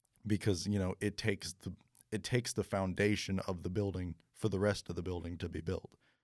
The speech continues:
So the more order you create, the more the structure grows. So he's try-,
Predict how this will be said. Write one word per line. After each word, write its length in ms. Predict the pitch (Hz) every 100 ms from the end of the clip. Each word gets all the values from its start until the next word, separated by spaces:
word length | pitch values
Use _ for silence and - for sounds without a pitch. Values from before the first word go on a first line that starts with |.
| _
So 340 | - 104 92
the 140 | 90 98
more 240 | 110 110
order 260 | 104 107 95
you 160 | 92 90
create, 400 | - 95 87 - -
the 80 |
more 240 | 95 98 90
the 100 | 85
structure 420 | - 90 - 95
grows. 440 | 85 85 87 - - _ _ _ _ _
So 360 | - - 50 85 - _ _ _ _ _ -
he's 140 | 117
try-, 280 | - 110 -